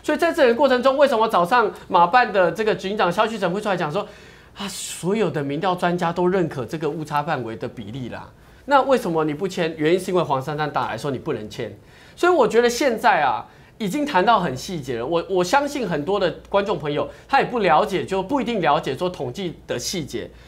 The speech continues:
可是大家会觉得，就是说，原本谈好的东西白纸黑字，怎么一言就不合，一言就要翻桌？那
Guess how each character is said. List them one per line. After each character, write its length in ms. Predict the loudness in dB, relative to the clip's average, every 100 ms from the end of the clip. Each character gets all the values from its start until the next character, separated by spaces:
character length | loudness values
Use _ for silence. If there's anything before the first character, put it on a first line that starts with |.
| -10
可 100 | -2
是 140 | -2 2
大 140 | 2
家 140 | 4 2
会 140 | 2
觉 180 | 0 -2
得， 140 | -2
就 120 | -2 -4
是 40 |
说， 260 | -2 -4 -6 -20 -2
原 240 | 2 2
本 220 | 2 -2 0
谈 220 | -2 -2
好 160 | -6
的 120 | -8 -4
东 240 | -4 -4
西 200 | -8 -8
白 240 | -2 -2
纸 140 | -2 -10 -10
黑 160 | -10
字， 160 | -10 -18 -20 -20 -20 -20 2
怎 140 | 2
么 400 | 6 4 2 -4
一 240 | 0 2 4
言 240 | 4 4
就 120 | 2
不 220 | 0 0 0
合， 400 | 2 0 -2 -2
一 200 | 0 4
言 200 | 4 4
就 180 | 4 6
要 180 | 6 4
翻 280 | 2 0 0
桌？ 260 | 0 0 -6 -20 2
那 200 | 4